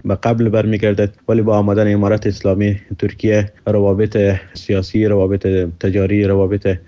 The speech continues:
اقتصادی و روابط غیره با افغانستان بهتر ساخته و هم روزه هیئت‌ها در رفت آمدها هستند و در آفات طبیعی و غیر طبیعی همیشه کوشش کردند که مردم افغانستان در کنار ترکیه و مردم ترکیه در کنار مردم افغانستان باشند و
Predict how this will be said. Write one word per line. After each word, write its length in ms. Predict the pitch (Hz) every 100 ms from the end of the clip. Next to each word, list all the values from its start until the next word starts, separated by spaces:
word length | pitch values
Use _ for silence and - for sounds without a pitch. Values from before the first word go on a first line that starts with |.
| - -
اقتصادی 640 | 110 - 101 - 98 110 113
و 120 | 117
روابط 380 | 113 107 104 101
غیره 400 | 95 101 104 98 - 104 98
با 160 | 95
افغانستان 500 | 92 - 92 - 98
بهتر 300 | 95 92 107
ساخته 380 | 101 101 - 98 -
و 260 | 104 104 101
هم 240 | 92 101
روزه 360 | 101 98 107 101 -
هیئت‌ها 400 | 101 95 107 101
در 140 | 98
رفت 200 | 92 -
آمدها 440 | 95 95 95 113
هستند 360 | 107 104 101 90 -
و 80 | 107
در 140 | 107 101
آفات 400 | 101 - 101 98
طبیعی 320 | 104 98 104
و 80 | 95
غیر 260 | 104 104
طبیعی 440 | 95 95 98 98 90 -
همیشه 340 | 101 104 107
کوشش 320 | 101 98 104
کردند 300 | - 101 98
که 60 | 98
مردم 300 | 98 98 101
افغانستان 460 | 95 - 95 104 95
در 80 |
کنار 320 | 87 104 110 101
ترکیه 380 | 104 98 101
و 80 | 98
مردم 360 | 95 92 98 98
ترکیه 320 | - 90 98
در 100 | 95
کنار 340 | 85 98 101
مردم 300 | 98 92 98
افغانستان 560 | 92 90 92 95 113 113
باشند 340 | 101 107 95 -
و 80 | -